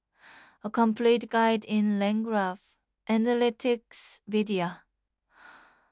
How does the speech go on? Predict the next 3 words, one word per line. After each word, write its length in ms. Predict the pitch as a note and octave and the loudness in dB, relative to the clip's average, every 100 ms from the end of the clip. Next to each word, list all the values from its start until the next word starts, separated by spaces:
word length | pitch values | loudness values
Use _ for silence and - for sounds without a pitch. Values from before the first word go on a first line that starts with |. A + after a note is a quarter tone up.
| _ _ _ - | _ _ _ -4
언트윈, 680 | A3+ A#3 C#4 C4+ A#3 G#3+ - _ _ _ | -2 -2 0 0 0 -4 -8 _ _ _
N 440 | A#3+ B3 B3 B3+ A3+ | 0 2 2 2 4
마사유로 1120 | A3 A3+ A3 - C4 B3+ B3+ B3+ B3 A#3+ | 6 4 0 -4 0 0 0 -2 0 0